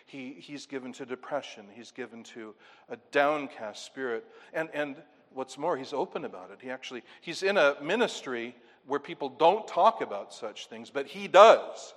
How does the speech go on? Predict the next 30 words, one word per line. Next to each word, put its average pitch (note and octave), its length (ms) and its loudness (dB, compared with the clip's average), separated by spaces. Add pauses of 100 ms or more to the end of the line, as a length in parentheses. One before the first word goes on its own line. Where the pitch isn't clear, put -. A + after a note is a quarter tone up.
(180)
He F3+ 100 -8
tells G#3 300 2
everybody E3+ 460 2
the C#3+ 120 -8
fact D3 300 -6
that E3 120 -12
he E3 260 -16 (300)
undergoes C3 600 -6
frightful B2 840 0 (420)
times B2+ 340 -6
of A2 120 -14
depression A2+ 540 -10
and G#2+ 100 -16
downcast G#2+ 640 -12
spirit. A2 420 -10 (320)
And G#3+ 280 0 (840)
in, E3 120 -6
on D#3 180 2
top F#3 220 6
of E3 100 -4
all E3 160 6
this, A#3 280 -2
wherever F3+ 320 2
he F3+ 60 -2
goes, E3+ 240 0
he E3+ 60 -10
seems F3+ 260 -10
to F#3 100 -10
make E3+ 220 -6
enemies D#3 580 -10